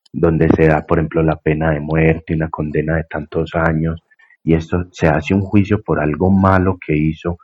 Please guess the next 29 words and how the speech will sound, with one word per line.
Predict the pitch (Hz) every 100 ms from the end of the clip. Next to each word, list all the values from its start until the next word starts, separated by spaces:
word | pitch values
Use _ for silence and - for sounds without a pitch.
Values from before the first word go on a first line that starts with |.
| _ _ _
pero | 82 80 78
si | 80
se | 78 73
comprueba | - 76 - - 80 95
que | 98
es | 90
inocente | 95 87 85 - 73 73 85
y | 90
esto | 87 92
también | - 76 76 78 78
se | - 87
le | 85 80
da, | 76 78 80 - _ _ _ _ _ _
es | 92 90
su | - 90
salida, | 87 78 78 85 85 85
su | - 78
libertad, | 76 76 73 _ 78 78 85 - _ _ _ _ _
porque | 92 85 95 87 82 - _ -
sí, | - - 107 107 104 107 -
porque | 87 87 - 98 92
para | - 110 107
la | 87 80
gente | 82 78 107
es | 104 -
tan | 107 95
difícil | 85 80 - 87 87 - 101 101 _ _ _ _ _
aceptar | 90 90 - 73 - 82 90
eso, | 107 107 76